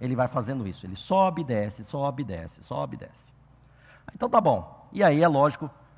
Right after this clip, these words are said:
como é que eu vejo a molécula? Eu só vejo a molécula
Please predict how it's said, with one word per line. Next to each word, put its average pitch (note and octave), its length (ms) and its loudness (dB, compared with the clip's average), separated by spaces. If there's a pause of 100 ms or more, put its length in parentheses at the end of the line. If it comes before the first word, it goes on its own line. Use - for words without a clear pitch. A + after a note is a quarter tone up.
(160)
como E3+ 160 0
é F#3+ 40 4
que F#3 100 -2
eu E3 60 2
vejo B2+ 240 0
a C3+ 40 2
molécula? F#2+ 520 -2 (220)
Eu A2+ 80 -8
só A#2+ 180 -4
vejo D3 380 0
a F3+ 40 -2
molécula C3 580 0